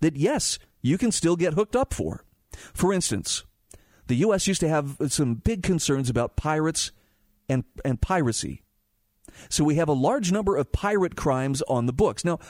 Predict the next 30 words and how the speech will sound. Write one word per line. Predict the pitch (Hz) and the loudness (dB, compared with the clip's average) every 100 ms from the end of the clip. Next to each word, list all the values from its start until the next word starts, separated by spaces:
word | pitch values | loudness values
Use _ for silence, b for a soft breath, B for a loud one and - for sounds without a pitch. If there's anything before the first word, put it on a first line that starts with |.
| B | B
certainly | - 269 262 | -2 0 0
there | 185 180 | 0 2
is | 214 - | 0 -2
piracy | - 208 190 175 147 170 | -2 0 0 2 0 0
in | 147 | 0
other | 160 | 0
parts | - 120 123 | -2 -2 0
of | 131 | -2
the | 113 | 0
world, | 143 135 139 - b b b b b b b - | 0 0 -2 -4 b b b b b b b -4
but | 107 | 0
we | 233 | 2
just | 339 | 2
don't | - 302 | 2 2
have | 294 | 2
a | 269 | 2
lot | 240 220 | 2 0
of | |
pirates | - 262 196 185 | 0 2 2 2
anymore | 170 147 151 170 | 0 2 2 2
around | 127 127 | 2 0
the | 165 | 0
coast | - 131 - | 0 0 0
of | 131 | 0
the | 131 | 0
United | 120 117 143 - | 2 2 0 0
States, | 240 170 - | 0 0 -2
and | 107 | -2
there | 110 | 0
are | 139 | 0